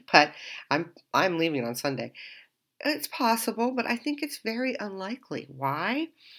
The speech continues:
Well, because I'm excited about having real people in my life. I'm excited about real relationships.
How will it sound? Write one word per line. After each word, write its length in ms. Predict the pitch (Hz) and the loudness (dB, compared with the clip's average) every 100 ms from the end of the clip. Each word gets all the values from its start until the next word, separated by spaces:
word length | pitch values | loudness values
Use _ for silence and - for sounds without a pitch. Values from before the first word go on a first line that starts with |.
| - - - _ | -16 -16 -18 _
Well, 180 | 269 294 | -2 -2
because 400 | 320 269 294 285 - | -2 -4 -4 -6 -10
I'm 220 | 220 294 | -8 -6
excited 640 | 330 - - 202 226 247 190 | -6 -4 -2 0 -2 -2 -4
about 260 | 180 170 | -2 -4
having 420 | - 170 175 151 | -4 -6 -6 -6
real 300 | 143 160 208 202 | -8 -4 -6 -6
people 380 | - 208 208 202 | -8 -10 -4 -2
in 60 | 143 | -2
my 180 | 127 | -4
life. 320 | 127 117 113 - | -4 -6 -6 -8
I'm 140 | 185 233 | -8 -6
excited 440 | 269 - 214 208 | -6 -2 0 0
about 540 | 180 170 160 - 143 139 | 0 4 2 2 -8 -4
real 500 | 180 190 196 196 - | 0 2 2 0 -4
relationships. 1040 | 170 156 165 175 - 151 - - - - | -6 0 0 0 -4 -6 -4 -6 -6 -10